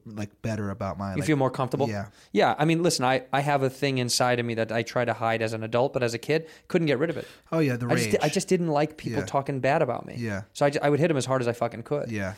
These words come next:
Speaker 2: But yeah, but the, the worst thing I did was probably, um, I mean, amongst a million things of, like, not, like, fighting, but, like, bad boy stuff was, like, uh, I think I've told this story, but there was a British girl, Lisa, who came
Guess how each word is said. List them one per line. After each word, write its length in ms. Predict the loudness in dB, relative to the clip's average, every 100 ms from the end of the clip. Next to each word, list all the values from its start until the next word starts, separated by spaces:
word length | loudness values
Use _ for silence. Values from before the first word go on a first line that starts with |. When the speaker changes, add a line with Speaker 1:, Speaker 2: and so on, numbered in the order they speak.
| -12 -20 -14 -4
Speaker 2:
But 120 | 2
yeah, 180 | 2 2
but 140 | 0 0
the, 60 |
the 140 | 2 2
worst 180 | 2
thing 120 | 2 2
I 100 | 4
did 200 | 2 2
was 140 | 0
probably, 560 | 0 0 0 0 0 0
um, 420 | 0 -2 -4 -10 _ _ _ _ _ _ _ _ _ -20 -20 _ 0
I 60 |
mean, 260 | 2 2 -2
amongst 340 | 0 0 0 0
a 40 |
million 300 | 2 2 0
things 320 | -2 -4 -4
of, 80 | -2
like, 320 | -2 -4 -10
not, 360 | -6 0 2 2
like, 140 | 0
fighting, 360 | 0 0 2 2
but, 80 | 0
like, 200 | 0 0
bad 260 | 2 2
boy 160 | 2 0
stuff 340 | 2 2 2
was, 160 | 0 0
like, 300 | 0 -2 -2
uh, 240 | -2 -2 -6 _ -20 -20 _ _ -20 -10
I 100 | -6
think 140 | -2 -2
I've 80 | 0
told 200 | 0 0
this 120 | -2
story, 180 | 0 2
but 220 | 0 -2 -12 -20 _
there 80 | 0
was 80 | 0
a 60 |
British 260 | 2 0 0
girl, 400 | 2 2 2 0
Lisa, 440 | -2 -2 0 0 0
who 120 | -4
came 460 | -2 -2 -2 -4